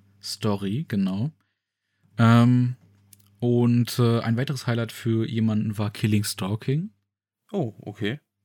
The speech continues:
Speaker 1: Ähm,
Speaker 2: Auch
Speaker 1: hatten,
Speaker 2: noch so
Speaker 1: glaub
Speaker 2: ein
Speaker 1: ich, auch
Speaker 2: Manga,
Speaker 1: einige
Speaker 2: den ich mal
Speaker 1: mittlerweile
Speaker 2: irgendwann lesen wollte. Hm.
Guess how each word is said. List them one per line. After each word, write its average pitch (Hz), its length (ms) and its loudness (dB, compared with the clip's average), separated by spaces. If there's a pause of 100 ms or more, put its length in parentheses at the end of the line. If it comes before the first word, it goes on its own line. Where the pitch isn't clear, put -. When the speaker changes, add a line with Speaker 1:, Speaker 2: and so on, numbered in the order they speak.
(120)
Speaker 1:
Ähm, 110 840 2
Speaker 2:
Auch 123 80 -4
Speaker 1:
hatten, 135 100 -4
Speaker 2:
noch 127 80 -2
so 131 120 -4
Speaker 1:
glaub 107 40 -4
Speaker 2:
ein - 20 -6
Speaker 1:
ich, 104 80 -8
auch 104 60 -8
Speaker 2:
Manga, 110 180 -6
Speaker 1:
einige 107 240 -4
Speaker 2:
den 95 40 -6
ich 98 120 -10
mal 101 140 -8
Speaker 1:
mittlerweile 98 160 -12
Speaker 2:
irgendwann 104 340 -12
lesen 101 300 -14
wollte. 101 240 -18
Hm. 101 60 -20